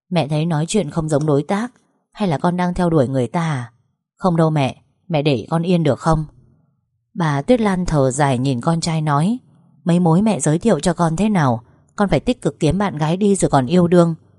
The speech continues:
kết hôn và sinh con nữa. Nhà họ Võ này phải có người thừa kế chứ." Vĩnh Hy nhìn mẹ, định nói để bà an tâm là nhà họ Võ này chắc chắn có cháu trai rồi,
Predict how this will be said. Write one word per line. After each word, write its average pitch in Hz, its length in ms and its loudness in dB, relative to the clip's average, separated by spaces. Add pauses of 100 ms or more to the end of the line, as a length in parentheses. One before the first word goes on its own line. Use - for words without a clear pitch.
(120)
kết 262 180 0
hôn 208 220 0
và 139 160 0
sinh 175 240 -2
con 165 220 0
nữa. 165 280 2 (520)
Nhà 160 160 0
họ 135 200 0
Võ 151 200 2
này 190 220 0
phải 127 120 -2
có 151 140 0
người 196 220 0
thừa 123 220 0
kế 160 260 0
chứ." 262 280 2 (1040)
Vĩnh 185 160 2
Hy 208 200 0
nhìn 139 340 -2
mẹ, 127 240 -2 (420)
định 170 200 -2
nói 165 200 0
để 220 120 0
bà 139 160 -2
an 165 260 -6
tâm 160 300 -2 (360)
là 143 360 -2
nhà 127 220 -4
họ 127 220 -6
Võ 147 220 -2
này 147 380 -2 (300)
chắc - 160 -10
chắn 175 240 -4
có 180 140 0
cháu 175 220 -4
trai 190 280 -4
rồi, 127 320 2